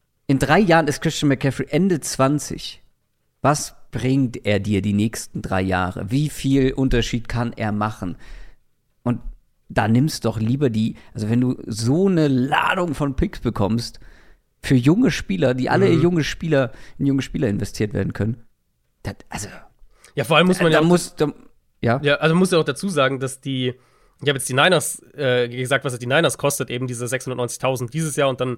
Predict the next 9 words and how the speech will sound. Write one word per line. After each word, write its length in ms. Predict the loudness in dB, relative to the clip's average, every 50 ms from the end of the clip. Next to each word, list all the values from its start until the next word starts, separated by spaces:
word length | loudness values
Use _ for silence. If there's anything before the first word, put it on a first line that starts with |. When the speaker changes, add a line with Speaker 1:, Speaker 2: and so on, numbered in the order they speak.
| -8 -16 -20 -20 -20 -20 -20 -20 -20 -18 _
Speaker 2:
zwölf 260 | 2 4 4 4 4
Millionen 260 | 4 2 4 4 2
die 60 | 4
nächsten 280 | 4 2 2 2 0 0
beiden 180 | 2 2 2 2
Jahre 220 | 2 2 2 2 2
jeweils 320 | 0 0 0 0 0 -2
nicht 140 | -4 -4 -2
garantiert. 520 | -2 0 0 -2 0 2 2 2 2 2